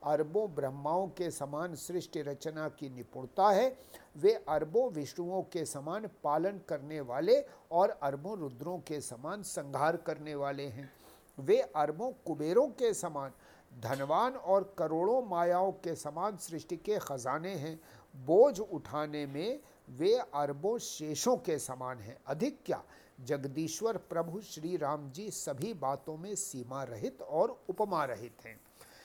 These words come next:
श्री राम जी उपमा रहित हैं, उनकी कोई दूसरी उपमा है ही नहीं।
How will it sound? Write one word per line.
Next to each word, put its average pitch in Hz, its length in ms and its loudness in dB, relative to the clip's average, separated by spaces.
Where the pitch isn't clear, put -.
श्री 294 320 0
राम 247 280 6
जी 240 140 -6
उपमा 208 500 0
रहित 156 360 0
हैं, 269 140 -4
उनकी 175 580 -8
कोई 202 340 -2
दूसरी 170 560 -8
उपमा 175 480 -6
है 147 240 0
ही 160 200 2
नहीं। 110 260 -8